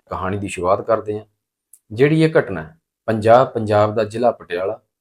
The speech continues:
ਪਟਿਆਲੇ ਦੇ ਵਿੱਚ ਮਾਡਲ ਟਾਊਨ ਦੀ ਵਾਰਦਾਤ ਹੈ। ਉਨੱਤੀ ਦਸੰਬਰ ਦੋ ਹਜ਼ਾਰ ਸਤਾਰਾਂ ਦੀ ਪੁਲਿਸ ਦੇ ਕੋਲ ਇੱਕ ਫੋਨ ਕਾਲ ਆਉਂਦੀ ਹੈ ਵੀ ਇੱਥੇ ਇੱਕ ਲਾਸ਼ ਪਈ ਹੈ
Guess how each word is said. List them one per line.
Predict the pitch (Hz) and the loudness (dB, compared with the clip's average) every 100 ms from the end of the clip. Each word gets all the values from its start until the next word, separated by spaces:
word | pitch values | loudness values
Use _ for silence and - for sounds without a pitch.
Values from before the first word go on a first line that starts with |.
| _ _ _ _ _ - | _ _ _ _ _ -6
ਪਟਿਆਲੇ | 113 117 117 135 | 2 6 6 6
ਦੇ | 131 | 2
ਵਿੱਚ | 98 95 104 | -2 -4 -2
ਮਾਡਲ | 101 101 98 | -2 -2 -4
ਟਾਊਨ | 92 90 _ | -8 -12 _
ਦੀ | _ _ _ _ 92 | _ _ _ _ 0
ਵਾਰਦਾਤ | 92 95 110 107 | 2 4 2 0
ਹੈ। | 107 _ _ _ _ _ _ _ - | -10 _ _ _ _ _ _ _ -4
ਉਨੱਤੀ | 120 - 160 | -4 -2 -2
ਦਸੰਬਰ | 147 107 98 98 | -2 -2 -4 -4
ਦੋ | 110 107 95 | -4 -4 -6
ਹਜ਼ਾਰ | 85 | -8
ਸਤਾਰਾਂ | - - 71 67 | -8 -10 -12 -12
ਦੀ | _ _ _ _ _ - | _ _ _ _ _ -2
ਪੁਲਿਸ | 151 147 | 0 4
ਦੇ | 147 | 2
ਕੋਲ | 143 113 | 4 0
ਇੱਕ | 110 | -2
ਫੋਨ | 107 107 123 | -6 -4 -2
ਕਾਲ | 135 113 92 | 2 2 0
ਆਉਂਦੀ | 82 78 85 | -4 -10 -14
ਹੈ | - _ _ _ _ - | -16 _ _ _ _ -12
ਵੀ | 127 - | -12 -4
ਇੱਥੇ | 139 139 - 139 139 147 _ _ _ _ - | 0 0 2 2 2 -4 _ _ _ _ -4
ਇੱਕ | 135 120 | -2 0
ਲਾਸ਼ | 95 87 107 - - | 2 4 2 0 -4
ਪਈ | 110 107 | -2 0
ਹੈ | 110 | -2